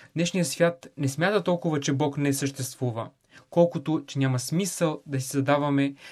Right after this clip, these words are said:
каквито и да било въпроси за Него, понеже сме достатъчни сами на себе си. Исус разкрива, че Бог е близък, милосърден, отворен за нашите нужди. Но Той не иска насила да ни даде своите блага против нашата свобода.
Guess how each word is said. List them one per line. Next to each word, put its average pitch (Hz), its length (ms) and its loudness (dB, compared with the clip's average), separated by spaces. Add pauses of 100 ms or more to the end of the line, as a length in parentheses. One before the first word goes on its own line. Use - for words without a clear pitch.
каквито - 320 -6
и 214 60 0
да 165 120 2
било 170 160 4
въпроси 165 440 4
за 139 140 2
Него, 123 400 0 (300)
понеже 175 260 0
сме 151 240 -4
достатъчни 175 800 -2
сами 147 320 0
на 139 100 4
себе 117 280 -4
си. 95 220 -12 (1600)
Исус - 260 -4
разкрива, 190 360 2
че 151 140 0
Бог 170 180 4
е 170 60 4
близък, 139 540 4
милосърден, 135 760 2
отворен 170 460 2
за 147 120 2
нашите 131 380 0
нужди. 120 380 -2 (680)
Но 156 80 -4
Той 180 140 2
не 180 100 4
иска 208 220 -2
насила 175 420 2
да 147 120 0
ни 147 100 2
даде 143 260 4
своите 147 360 0
блага 135 360 2
против 139 380 -4
нашата 143 340 -2
свобода. 120 460 -4